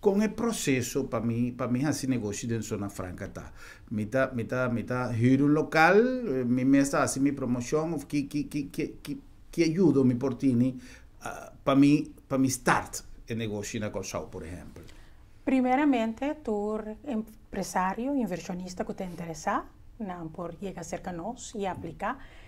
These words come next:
Speaker 2: Ese es importante y para realizar también con anti-, un partner. Entonces, nos te
Speaker 1: Ujú,
Speaker 2: ayuda,
Speaker 1: ujú,
Speaker 2: nan, y guía,
Speaker 1: ujú.
Speaker 2: nan, durante el proceso, para nan por establecer y también comenzar con el negocio.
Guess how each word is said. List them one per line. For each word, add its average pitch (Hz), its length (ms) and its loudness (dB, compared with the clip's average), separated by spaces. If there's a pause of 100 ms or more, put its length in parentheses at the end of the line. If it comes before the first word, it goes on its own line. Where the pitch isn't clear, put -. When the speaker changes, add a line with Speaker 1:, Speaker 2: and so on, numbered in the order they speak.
(380)
Speaker 2:
Ese 226 280 4
es 233 100 -2
importante 254 680 2
y 294 80 2
para 185 320 -4
realizar 185 640 -4
también 202 260 -6
con 196 140 -10
anti-, 175 260 -12
un 180 480 -14
partner. 220 500 0 (440)
Entonces, 180 260 -12 (100)
nos 185 280 -6
te 110 80 -2
Speaker 1:
Ujú, 104 60 -2
Speaker 2:
ayuda, 196 360 -4
Speaker 1:
ujú, 113 80 -4
Speaker 2:
nan, 254 260 0
y 220 120 0
guía, 190 280 -2
Speaker 1:
ujú. - 20 -8
Speaker 2:
nan, 202 260 -6
durante 190 360 -8
el 185 40 -12
proceso, 214 680 -6 (320)
para 226 160 -2
nan 208 140 -6
por 254 160 2
establecer 226 840 -4 (300)
y 226 140 -4
también 185 360 -8
comenzar 214 580 -2 (140)
con 214 180 0
el 156 120 -4
negocio. 151 500 -8